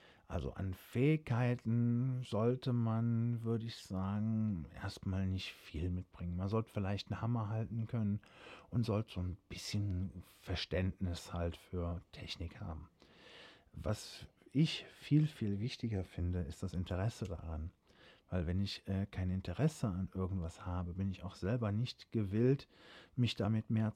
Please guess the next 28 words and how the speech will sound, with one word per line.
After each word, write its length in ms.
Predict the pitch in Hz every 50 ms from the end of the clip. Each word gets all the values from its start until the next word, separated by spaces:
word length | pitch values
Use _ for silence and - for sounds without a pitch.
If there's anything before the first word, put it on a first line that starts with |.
| - - -
und 460 | - 101 104 110 107 110 110 - - - - - _ - - - - _
öfters 380 | 117 120 - - 123 110 -
zu 120 | - - 107
befassen. 640 | - 101 - - - 101 104 - - 98 87 85 - - _ - - 95
Weil, 440 | 90 92 90 92 92 95 92 87 -
äh, 260 | 104 98 95 - -
auch 240 | 87 95 95 107 - -
sowohl 320 | - 95 107 104 113 110
beim 240 | 98 92 98 101 107
Handwerker 640 | 110 127 135 123 - 127 120 131 - - 117 87 82
als 160 | 98 - -
auch 60 | 101
beim 300 | - 101 92 92 95 -
Heimwerker 760 | 101 95 107 123 123 107 98 90 90 95 - - 123 123 127 - - - - - - - - - - _
ist 220 | 123 120 - -
es 100 | - -
halt 240 | 87 80 87 85 80
wichtig, 720 | 85 101 98 - - - 131 127 123 - - - - -
äh, 300 | 107 110 104 107 110 110
dass 260 | 101 107 104 - -
man 160 | 113 104 104
das 260 | 107 104 98 - - -
halt 220 | 110 107 110 -
von, 240 | - - 101 98 - -
mit 200 | 107 107 117 -
kleinen 280 | - 98 92 107 117 113
Stufen 420 | - - - 113 113 - - 117
anfängt, 560 | - - 107 110 104 - - 110 107 113 -